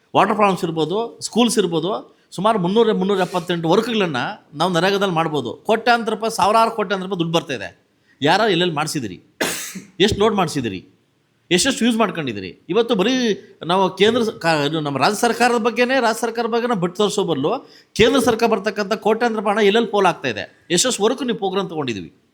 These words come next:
ಎಷ್ಟು ಫೀಡ್ ಆಗ್ತಾ ಇದೆ, ಇದು ನನಗೆ ಫಸ್ಟ್ ವೀಕಲ್ಲಿ ಮೀಟಿಂಗ್ ಕಂಡಕ್ಟ್ ಮಾಡ್ತೀನಿ ಪಿ ಡಿ ಒಗಳದ್ದು. ಇದನ್ನು ನಾನು ಡೇಟ್ ಫಿಕ್ಸ್ ಮಾಡಿ ಕೊಡ್ತೀನಿ ಸರ್, ಡೇಟ್ ನಿಮ್ಗೆ ಹೇಳ್ತೀನಿ.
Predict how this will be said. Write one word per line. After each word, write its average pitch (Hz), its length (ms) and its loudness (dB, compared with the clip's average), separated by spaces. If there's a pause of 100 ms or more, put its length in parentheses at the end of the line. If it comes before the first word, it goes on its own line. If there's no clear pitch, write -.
(300)
ಎಷ್ಟು 202 200 0
ಫೀಡ್ 247 200 0
ಆಗ್ತಾ 156 220 0
ಇದೆ, 95 300 -6 (1900)
ಇದು 220 140 4
ನನಗೆ 220 600 4 (100)
ಫಸ್ಟ್ 190 220 0
ವೀಕಲ್ಲಿ 226 260 2
ಮೀಟಿಂಗ್ 190 260 2
ಕಂಡಕ್ಟ್ 170 240 0
ಮಾಡ್ತೀನಿ 156 320 -4
ಪಿ 175 140 2
ಡಿ 160 80 2
ಒಗಳದ್ದು. 147 380 -2
ಇದನ್ನು 175 260 -2
ನಾನು 160 280 -2
ಡೇಟ್ 196 240 0
ಫಿಕ್ಸ್ 175 220 -2
ಮಾಡಿ 180 140 -2
ಕೊಡ್ತೀನಿ 143 300 -4
ಸರ್, - 380 -16
ಡೇಟ್ 165 180 -2
ನಿಮ್ಗೆ 156 300 0
ಹೇಳ್ತೀನಿ. 156 600 -2